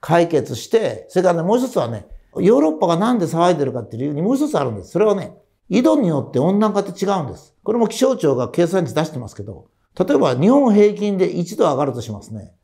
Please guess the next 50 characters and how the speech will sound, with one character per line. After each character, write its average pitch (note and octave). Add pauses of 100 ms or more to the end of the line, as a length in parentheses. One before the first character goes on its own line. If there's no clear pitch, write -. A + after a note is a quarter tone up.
(300)
気 -
象 B3
庁 G#3
の C#3+
デ D3+
ー D3
タ D3
は C#3+
ち F3+
ゃ F3+
ん F3
と E3
出 E3
て A#2+
ま G2
す。 - (460)
北 F3+
海 B3+
道 F#3+
は C#3
二 D#3+
度 C3
上 G2+
が F#2+
り -
ま E2+
す。 - (340)
鹿 F3
児 A3
島 A3+
は -
上 A#2
が B2+
り B2
ま A2
せ G2
ん。 F2 (460)
緯 A3+
度 B3
が D#3+
高 A3
い A#3+
方 G3
が D3+
上 A#2
が B2+
る -
ん -
で -
す。 -